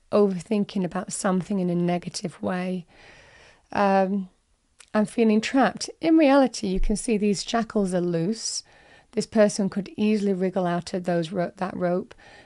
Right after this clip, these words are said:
you know, and remove the blindfold, but they don't, because the way they perceive something is just keeping them trapped in that situation, but nothing encages them. Um, so there's definitely an energy here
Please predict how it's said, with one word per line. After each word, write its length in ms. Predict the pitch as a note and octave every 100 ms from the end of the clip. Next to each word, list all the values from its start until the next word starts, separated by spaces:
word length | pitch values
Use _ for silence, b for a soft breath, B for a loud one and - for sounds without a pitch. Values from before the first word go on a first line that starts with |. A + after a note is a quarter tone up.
| B
you 100 | A#3
know, 200 | G3+ F#3+ -
and 240 | G3 G3
remove 320 | G3+ G3+ G#3 F#3
the 80 |
blindfold, 800 | F#3 G3 F#3 F#3 - F#3+ E3+ F3
but 160 | - G#3+
they 160 | A3+ A3 -
don't, 360 | A3+ B3+ E3+
because 560 | - - - G3+ G3+ G3 b b b b
the 80 | A3
way 180 | A3+ C#4+
they 180 | C4+ C4+
perceive 500 | A3+ - - B3 G#3+
something 560 | - F#3 F3+ - F#3
is 100 | F#3+
just 280 | - A3 -
keeping 360 | - G#3+ - F#3+
them 140 | F3+
trapped 500 | - - A#3 C4+ -
in 120 | F#3+
that 160 | F#3 -
situation, 680 | - - F#3+ F3 E3+ F#3+ F#3
but 140 | -
nothing 300 | A#3 B3 D4+
encages 720 | B3+ A3+ - G#3+ - F#3 E3
them. 340 | - - G#3+ - b b b b b b b -
Um, 480 | G#3 G3+ G3+ G3+
so 140 | C4 B3+
there's 280 | B3 B3 A3+
definitely 380 | C4+ A#3+ F4
an 80 | E4
energy 320 | D#4 C4+ B3+
here 600 | G3 - G#3+ G3 F#3+ G#3+